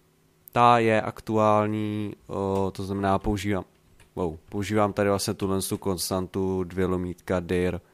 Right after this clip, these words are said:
a dvě podtržítka, teda, říkal jsem dvě podtržítka, doufám, no, to je jedno. To vidíte napsaný. A pak je tady teda,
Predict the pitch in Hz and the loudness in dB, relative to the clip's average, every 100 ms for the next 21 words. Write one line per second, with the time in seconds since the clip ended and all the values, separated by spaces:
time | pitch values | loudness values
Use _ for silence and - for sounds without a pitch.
0 | _ _ - 92 87 87 85 95 - 90 | _ _ -6 0 2 0 0 -2 -2 -4
1 | - 92 98 - 101 98 120 _ _ _ | -4 -6 -8 -2 0 0 -2 _ _ _
2 | - 85 80 - _ _ _ _ _ - | -2 -2 -2 -8 _ _ _ _ _ -4
3 | - 110 104 92 - - 95 90 - 87 | 0 2 2 0 0 -4 -4 -8 -8 -8
4 | 85 87 - 95 85 85 78 - - - | -6 -8 -4 -4 -2 -4 -4 -10 -18 -20
5 | _ _ _ _ - - - - - 98 | _ _ _ _ -20 -20 -20 -10 -2 0
6 | 98 90 95 82 - 90 80 _ - - | 0 0 -2 0 -2 -2 -4 _ -20 -20
7 | - - - - 98 104 - - 110 107 | -20 -20 -4 4 8 8 6 2 2 2
8 | 110 107 120 101 82 | 2 2 2 2 0